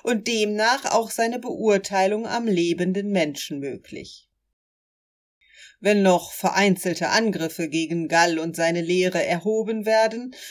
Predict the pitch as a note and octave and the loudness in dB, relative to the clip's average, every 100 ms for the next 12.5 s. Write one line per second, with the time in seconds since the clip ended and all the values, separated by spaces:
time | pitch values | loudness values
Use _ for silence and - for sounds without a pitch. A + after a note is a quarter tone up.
0 | - - C4 C#4+ - D4 C4 B3+ A#3 A#3 | -16 -4 0 0 0 -6 -6 -10 -12 -12
1 | - - F#3+ F#3+ G3 F3+ E3 F3+ F3+ _ | -12 -6 -2 -2 0 -2 0 -2 -2 _
2 | A#3 A#3 B3 G#3 F#3+ F3+ E3+ E3 D#3 E3 | -6 -4 -8 -12 0 2 2 0 -2 -2
3 | D#3 - F3 - B3 B3+ F#3 D3+ D3 - | -8 -10 -12 -8 -6 -2 0 -2 -4 -14
4 | - - - F3+ F3 D3 C3 - - G3+ | -20 -20 -8 -2 -2 -2 -10 -6 4 4
5 | - D3+ D3+ F3+ G#3 C4 C4 - - A3 | 4 -2 0 0 2 2 0 -16 -6 2
6 | A3 G#3+ - G#3+ G#3 F#3+ A#3+ D4 D4 C#4+ | 4 4 2 -2 -2 0 0 0 -2 -10
7 | C4 - A3 G3+ F#3+ G3+ G3 F#3+ E3+ - | -10 -4 -4 -2 -4 -4 -4 -4 -4 -4
8 | F3 E3+ F#3 D#3+ F3+ F3+ D#3+ D#3+ D#3 - | -6 -4 -4 -4 -6 -6 -2 -2 -2 -6
9 | D#3+ D3+ - - - F3 E3+ F3+ E3+ - | -4 -4 -4 -20 -4 -4 -2 -6 -6 -8
10 | A3+ A3+ A3 G3+ - - A#3 A3+ - - | -12 -10 -8 -8 -8 -10 -6 -6 -8 -10
11 | - D3+ - D#3+ D3 F3 E3 B2+ D3 - | -8 -8 -10 -10 -4 -4 -4 -8 -10 -12
12 | D3 - B2+ - - | -14 -14 -18 -18 -20